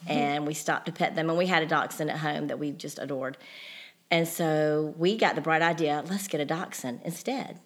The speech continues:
Speaker 2: And so we went home and adopted this little dachshund named Frank, and he was the best dog I've ever had in my life, like,
Speaker 1: Mm-hmm.
Speaker 2: just the best. So Frank came along instead of a baby,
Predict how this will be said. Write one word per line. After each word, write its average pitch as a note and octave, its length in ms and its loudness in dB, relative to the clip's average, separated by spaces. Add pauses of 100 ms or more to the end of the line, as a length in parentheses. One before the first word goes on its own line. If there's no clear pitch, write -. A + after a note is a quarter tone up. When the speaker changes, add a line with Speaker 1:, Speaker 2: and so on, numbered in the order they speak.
(520)
Speaker 2:
And E3 240 0
so D#3+ 640 2 (340)
we F3 100 4
went A3+ 200 6
home F3+ 480 4
and D#3 440 0 (340)
adopted E3 500 0
this D#3+ 200 -2
little D#3+ 260 -2 (100)
dachshund E3 560 -2
named D#3 220 -2
Frank, D3 360 -4
and D3 100 -6
he D3 120 -6
was D3 240 -6 (380)
the F#3+ 200 4
best D#3 320 0
dog D3+ 160 2
I've C#3+ 100 -4
ever C#3 140 -4
had D3+ 140 -6
in D#3 60 -4
my D3+ 100 -4
life, C#3+ 400 -6
like, F#3+ 140 -4
Speaker 1:
Mm-hmm. F3+ 120 -10
Speaker 2:
just D#3+ 340 -6
the D3+ 100 -2
best. - 500 -8 (380)
So G3 280 4
Frank G3 340 4
came F3+ 220 2
along D#3 340 4
instead E3+ 360 0
of D#3 80 0
a F#3+ 60 2
baby, G3+ 380 0